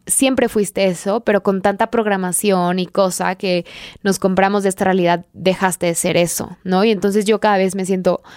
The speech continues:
más libre, eh, y aunque a veces me siento incómoda cuando mi cuerpo se quiere poner ciertas cosas como ese vestido de los premios, pero es como cuando me lo puse fue como, "Wow, o sea, qué gran elección y cuánto creó el haber usado esto en mi universo".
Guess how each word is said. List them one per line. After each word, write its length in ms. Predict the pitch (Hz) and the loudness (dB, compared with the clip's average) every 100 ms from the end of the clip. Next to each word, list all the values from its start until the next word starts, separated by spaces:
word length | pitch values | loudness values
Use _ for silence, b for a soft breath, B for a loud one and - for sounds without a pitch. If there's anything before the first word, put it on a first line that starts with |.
| B | B
más 280 | - 196 180 | -4 -2 0
libre, 520 | 196 269 220 175 170 175 B B - | 2 2 2 0 -4 -10 B B -14
eh, 500 | - 196 185 175 175 - | -4 0 2 2 2 0
y 120 | 208 | -2
aunque 200 | 196 196 | 0 2
a 60 | |
veces 320 | 190 202 226 - | 2 2 -2 -4
me 160 | 196 | -4
siento 240 | 180 196 190 | 0 0 0
incómoda 640 | 185 208 208 180 170 254 B B B | 2 2 2 2 0 -2 B B B
cuando 220 | 202 196 | 0 2
mi 100 | 185 | 0
cuerpo 320 | - 190 185 | 2 0 0
se 120 | 190 | -4
quiere 160 | 185 180 | 0 0
poner 260 | 180 180 | 2 0
ciertas 320 | 175 175 175 170 | 0 -2 -2 0
cosas 260 | 185 185 | 0 0
como 200 | - 180 | 0 0
ese 120 | 180 | 2
vestido 420 | 190 175 - 202 180 | 2 0 0 2 4
de 80 | 175 | 4
los 200 | 175 160 | 0 0
premios, 440 | 202 208 170 170 | 0 2 0 -2
pero 260 | - 190 175 B B B B _ - | 0 2 0 B B B B _ -2
es 180 | 214 - | -2 0
como 360 | 233 233 - - | 0 0 0 -4
cuando 220 | 226 208 | 0 2
me 100 | 208 | 2
lo 100 | 202 | 2
puse 260 | 233 294 247 | 2 2 2
fue 140 | 233 | 0
como, 260 | 247 247 220 | 0 0 2
"Wow, 360 | 294 427 480 | 2 4 4
o 140 | 294 233 | 4 2
sea, 220 | 247 226 | 2 0
qué 180 | - 269 | 0 0
gran 280 | 277 247 | 2 2
elección 560 | 285 285 - - 240 240 | 2 0 -2 0 0 2
y 120 | 214 | 0
cuánto 420 | 185 208 202 226 | 0 0 0 0
creó 460 | 233 208 175 180 190 | 0 0 2 2 0
el 180 | - - | -2 0
haber 200 | 185 180 | 2 2
usado 260 | 185 196 180 | 2 0 0
esto 160 | 180 185 | 0 -2
en 80 | |
mi 60 | 175 | -2
universo". 500 | 175 190 226 - - | 0 2 0 -2 -12